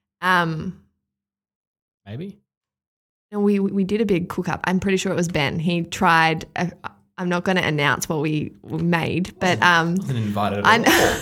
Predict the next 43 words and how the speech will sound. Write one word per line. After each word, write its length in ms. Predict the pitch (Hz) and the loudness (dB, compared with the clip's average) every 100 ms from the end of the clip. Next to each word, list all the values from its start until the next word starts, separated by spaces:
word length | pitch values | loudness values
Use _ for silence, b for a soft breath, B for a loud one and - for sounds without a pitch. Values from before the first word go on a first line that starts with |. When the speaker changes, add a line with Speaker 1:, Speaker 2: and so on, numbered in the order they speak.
| - | 0
Speaker 1:
<laughs> 0 | 392 | 2
Speaker 2:
What's 240 | - - - | 2 0 0
this? 720 | 277 359 - - - - B B B 220 | 2 2 2 -2 -4 -6 B B B 2
Speaker 1:
Um, 340 | 214 208 208 | 4 4 4
but 180 | 220 233 | 2 4
yeah, 160 | 214 | 4
they're 380 | 185 220 233 247 | 6 4 6 4
more 420 | 226 226 226 226 | 4 2 4 4
on 180 | 220 214 | 4 2
the 180 | 208 - | 2 2
exotic, 640 | 196 190 175 170 170 - 196 | 2 2 2 2 0 -2 0
like, 440 | 170 165 165 - _ - | 2 2 -2 -14 _ -10
um, 340 | 175 147 156 | -4 -4 -2
we're 120 | 170 165 | -4 -4
experimenting 680 | - 165 160 156 - 185 | -6 -6 -6 -4 -6 -6
with 140 | 156 - | -6 -6
a 40 | |
few 180 | 180 165 | -8 -6
new 140 | 160 185 | -6 -6
flavors. 380 | - 135 190 | -8 -8 -4
So 100 | 196 | 0
we've 140 | 196 208 | 2 2
obviously 440 | 208 208 214 196 | 2 2 2 2
gone 300 | 196 202 208 | 2 2 2
with 140 | 233 233 | 2 -2
the 80 | |
core 480 | 214 190 165 165 170 180 | -2 0 2 2 0 0
range 500 | 160 247 392 415 - | 2 2 0 -2 -4
Speaker 2:
Yep. 60 | 170 | -2
Speaker 1:
and 180 | 185 | 0
then 480 | 180 170 170 160 - - | 0 0 -2 -6 -10 -12
experimenting 800 | 175 - 185 160 165 156 170 165 | -8 -4 -2 0 0 -2 -2 -4
with, 260 | 160 165 160 | -2 -4 -6
yeah, 180 | - - - _ - - | -10 -10 -12 _ -18 -16
a 60 | |
few 200 | - 175 | -8 -4
different 400 | 165 156 165 147 | -2 -2 -4 -4
Middle 280 | 170 156 170 | -4 -2 0
Eastern 320 | 240 - 247 233 | 0 0 0 2
flavors 580 | 214 214 202 202 196 | 2 2 2 2 0
and 280 | 185 165 165 | 0 -2 -4
Thai 260 | 208 190 190 | 2 2 2
flavors, 720 | 190 180 175 170 165 180 | 2 0 0 0 0 -2